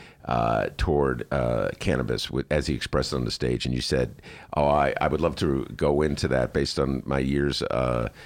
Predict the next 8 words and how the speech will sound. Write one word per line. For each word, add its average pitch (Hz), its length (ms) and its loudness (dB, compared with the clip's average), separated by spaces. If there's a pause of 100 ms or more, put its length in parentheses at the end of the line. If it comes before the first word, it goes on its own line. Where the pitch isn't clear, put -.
(260)
in 57 200 -2
the 60 60 -2
finance 67 640 -2
industry." 62 460 -2
What 104 160 2
were 117 80 2
you, 87 360 0 (180)
what, 98 320 -2